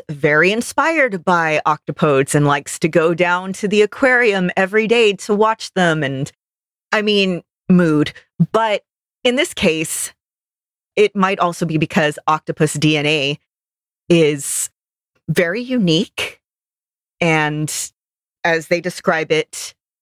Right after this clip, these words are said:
de novo, which means new, it's a genetic mutation that just occurs. It's like the first occurrence of that mutation. That's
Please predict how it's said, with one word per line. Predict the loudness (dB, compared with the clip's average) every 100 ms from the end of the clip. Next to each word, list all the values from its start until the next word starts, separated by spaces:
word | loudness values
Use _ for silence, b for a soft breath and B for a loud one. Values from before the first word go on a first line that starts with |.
| _ _ _
de | 2
novo, | 4 2 2 0 0
which | 0 -2 0
means | 0 2 0 -4 -10 _ _ 2
new, | 4 4 0 0 0
it's | 0 -6 -20 B B
a | 0
genetic | 2 2 0 -2
mutation | -4 0 -2 0 2 2
that | 2 -2 -6
just | -10 -10 _
occurs. | -6 -2 -2 2 2 0 -2 -2
It's | -2 0
like | -2 -2
the | -6
first | -2 0 0 -2 -12 -20 _ _ -4
occurrence | -2 0 0 0 0
of | -2 0
that | -2 -2 -6
mutation. | -12 -4 -2 0 -2 -2
That's | -2 -6